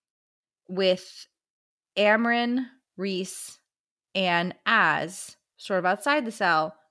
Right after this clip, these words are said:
questioning her. Now, remember, only Amren and Reese can speak the old language. Az is speaking whatever language they speak in Prythian.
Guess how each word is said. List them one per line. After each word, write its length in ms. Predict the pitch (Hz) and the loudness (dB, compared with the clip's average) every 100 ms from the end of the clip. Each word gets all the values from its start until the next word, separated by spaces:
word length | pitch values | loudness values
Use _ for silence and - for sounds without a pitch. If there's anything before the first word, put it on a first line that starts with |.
| _ | _
questioning 560 | - 190 180 - - - | -2 -2 -2 -8 -12 -14
her. 260 | - - _ _ _ _ _ - | -16 -18 _ _ _ _ _ -6
Now, 380 | 185 170 156 - | 0 2 0 -2
remember, 640 | 190 185 180 165 165 175 - | -2 0 0 0 0 -4 -4
only 320 | 190 175 175 - | -2 -2 -4 -2
Amren 520 | 185 214 220 226 226 | 0 0 0 0 -2
and 240 | 202 190 175 | -4 -4 -4
Reese 360 | 202 175 - | -4 -6 -8
can 180 | - 196 | -8 -8
speak 340 | - 196 170 | -8 -12 -10
the 140 | - 175 | -6 -4
old 180 | 160 170 | -2 -2
language. 800 | 202 185 147 - - - - _ _ _ _ _ _ _ _ _ - | -4 -4 -4 -6 -8 -10 -10 _ _ _ _ _ _ _ _ _ 0
Az 680 | 180 175 175 175 - - 190 - _ _ _ - | 4 6 4 0 -6 -8 -12 -18 _ _ _ -10
is 120 | 190 | -8
speaking 380 | - 196 190 185 | -8 -8 -4 -2
whatever 300 | 175 175 175 | 2 2 0
language 400 | 170 170 175 165 | -2 -2 -4 -2
they 100 | 170 | -6
speak 360 | - 175 165 | -6 -10 -4
in 200 | 190 180 | 0 0
Prythian. 540 | 175 185 - 156 180 | 0 -4 -4 -6 -8